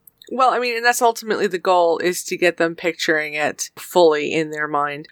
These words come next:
But like I said before, like, sometimes people have a bad day where they're groggy, tired, hungover. I mean, you know, the list goes on. Um, when they're struggling, and that's where some graph paper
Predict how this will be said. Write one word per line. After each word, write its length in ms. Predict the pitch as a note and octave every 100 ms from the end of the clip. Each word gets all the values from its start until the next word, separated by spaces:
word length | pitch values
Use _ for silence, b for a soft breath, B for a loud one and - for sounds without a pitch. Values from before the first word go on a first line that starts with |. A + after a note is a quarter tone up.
| -
But 220 | C4 B3 -
like 240 | A3+ A#3
I 80 | B3+
said 240 | A#3+ A#3+
before, 420 | G#3 - G3 F#3 F3
like, 200 | E3+ -
sometimes 420 | - B3 E4 C#4+
people 220 | B3+ A#3
have 320 | A3+ G#3+ G#3 _ -
a 80 | F#3+
bad 260 | G3 G3
day 420 | F#3+ F#3 D#3+ E3+ -
where 420 | F#3+ F#3 F3+ F3+ - -
they're 120 | F3+
groggy, 840 | - A#3 A#3 A3+ A#3 A3+ A3 G#3+ G#3
tired, 1000 | - A3 G#3 G3+ G3+ G3 G3 F#3+ F#3+ F#3
hungover. 1300 | F#3+ D3+ C#3+ D3+ F3 F3+ E3+ F#3 F3+ F3 F3 E3+ E3+
I 140 | - F#3
mean, 360 | G#3 A#3+ G#3 F#3+
you 180 | D#3+ G3
know, 220 | E3 A2 -
the 220 | F#3 A3+
list 300 | A3 A#3 -
goes 160 | G#3 F#3+
on. 220 | E3+ D#3 B B B B _ -
Um, 540 | A3 A3 G3+ F#3 F3 - -
when 220 | A3 A3+ G#3+
they're 140 | G#3
struggling, 640 | - G3 F#3+ F3+ D3+ - -
and 500 | F#3 F#3 F3+ F#3 F3
that's 380 | F3+ F3+ -
where 240 | F3 F3 F3+
some 220 | - E3+
graph 320 | F3 E3 E3+
paper 600 | - E3 E3 D#3+ D#3 E3+